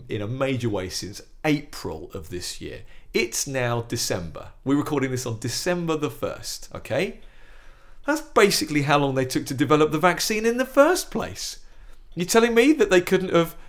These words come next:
just replaced the code, because it is just a computer code that they've been using, and saying, "This crispr technology, make this spike protein instead, please." The, the, the whole reason they were hailed as this miracle vaccine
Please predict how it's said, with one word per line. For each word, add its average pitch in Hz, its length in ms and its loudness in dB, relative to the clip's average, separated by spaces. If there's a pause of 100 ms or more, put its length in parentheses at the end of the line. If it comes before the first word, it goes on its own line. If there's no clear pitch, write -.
(140)
just 180 380 6
replaced 156 600 0
the 139 80 0
code, 131 540 2
because 143 240 2
it 160 100 2
is 208 220 0
just - 220 -4
a - 20 -6
computer 139 460 -4
code 107 240 -2
that - 100 -8
they've 92 160 -6
been 92 140 -8
using, 95 400 -10 (640)
and 143 120 0
saying, 147 380 0 (540)
"This 165 200 2
crispr - 380 0
technology, 151 680 0 (200)
make 160 300 2
this 160 180 4
spike - 400 -2
protein 110 380 -2
instead, - 400 -6
please." - 240 -12 (120)
The, 240 160 -2 (120)
the, 208 100 12
the 196 160 2
whole 269 160 2
reason 214 380 0
they 147 100 4
were 139 160 6
hailed 123 560 6
as 110 160 -2
this 123 160 -2
miracle 160 540 2
vaccine - 600 -4